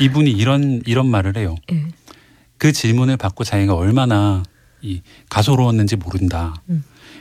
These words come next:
Speaker 1: 왜냐면은
Speaker 2: 왜요, 왜요?
Speaker 1: 아프리카
Speaker 2: 음.
Speaker 1: 사람들은 백인을 보고 백인들이 식인종이라서 도망을 쳐야 된다는 식으로 얘기를 한다고 하고.
Speaker 2: 아, 외려 반대로.
Speaker 1: 왜냐하면은 이 아프리카 사람들 입장에서는
Speaker 2: 네.
Speaker 1: 백인이라는 존재가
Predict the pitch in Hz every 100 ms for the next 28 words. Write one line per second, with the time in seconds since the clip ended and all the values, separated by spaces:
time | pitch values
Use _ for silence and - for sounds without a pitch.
0 | - 113 143 139 110 113 139 170 156 151
1 | 175 - 170 160 120 104 87 95 104 -
2 | 101 107 139 143 104 90 110 101 78 -
3 | _ _ _ _ _ - 98 107 139 151
4 | 135 135 135 - 175 170 156 143 131 113
5 | 104 131 110 101 123 127 117 107 98 92
6 | 95 92 95 - 95 80 92 107 101 95
7 | 123 165 175 180 180 165 170 170 170 160
8 | 147 151 180 196 180 156 151 113 139 139
9 | 120 127 175 - - _ 120 113 - 170
10 | 151 160 147 143 - - 104 95 95 113
11 | 92 160 156 147 - 104 110 151 135 123
12 | 120 - 90 87 87 147